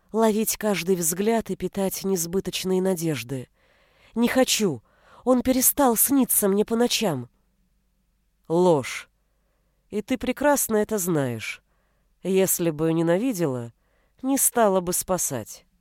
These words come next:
Странно лежать с ним в обнимку — и чувствовать по духам медленные, размеренные удары сердца.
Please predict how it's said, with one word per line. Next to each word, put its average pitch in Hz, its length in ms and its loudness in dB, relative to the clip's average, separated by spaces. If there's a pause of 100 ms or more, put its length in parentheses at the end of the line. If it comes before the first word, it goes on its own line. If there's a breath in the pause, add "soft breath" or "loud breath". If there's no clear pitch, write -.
(960)
Странно 262 540 2
лежать 180 440 2
с - 200 -4
ним 190 200 0
в 175 60 -2
обнимку — 208 640 -2 (440 soft breath)
и 190 120 -6
чувствовать 214 580 -4
по 202 140 -4
духам 208 400 -4
медленные, 208 800 0
размеренные 202 1000 -2
удары 196 440 -4
сердца. 135 720 -4